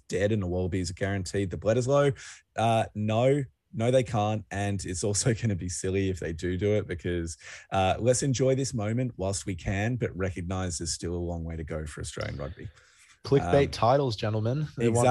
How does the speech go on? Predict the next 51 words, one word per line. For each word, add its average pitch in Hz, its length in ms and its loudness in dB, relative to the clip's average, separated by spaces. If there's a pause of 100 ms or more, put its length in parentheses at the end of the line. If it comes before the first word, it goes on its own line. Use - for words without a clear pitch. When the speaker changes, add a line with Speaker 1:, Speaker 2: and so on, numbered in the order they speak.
Speaker 2:
people 120 180 4
to 131 80 8
Speaker 1:
exactly. 147 60 4
Speaker 2:
click 127 220 4
on 135 100 4
the 123 120 6
articles, 139 540 6
and 120 100 -4
that's 120 180 0
what 135 100 0
they 135 60 6
Speaker 1:
Trust 131 220 8
Speaker 2:
are. 113 80 6
So 113 120 2
if 98 60 2
Speaker 1:
me. 90 60 0
Speaker 2:
you 131 40 4
don't 147 160 8
want 151 140 6
them 151 80 2
to 143 100 -2
write 151 200 2
the 147 80 -2
articles, 147 420 -2
don't 156 240 -6
click 151 220 0
on 160 60 -2
them. 92 140 -4 (360)
Speaker 1:
Well, 139 360 6
look, 135 280 0 (160)
uh, 110 320 2 (320)
enjoy 120 480 4
the 110 100 0
title 101 460 0
of 90 180 -4
this 85 160 -6
pod, 80 300 -4
whatever 85 260 -2
it's 82 140 -4
gonna 82 180 -6
be. 87 160 -2
You 87 220 0
know 117 100 8
it - 260 4
will 80 80 -4
be 78 100 -2
Speaker 2:
<laughs> - 60 0
Speaker 1:
clickbait. - 560 0 (460)
Um, 120 520 8 (100)
so, 151 520 8 (560)
uh, 139 440 8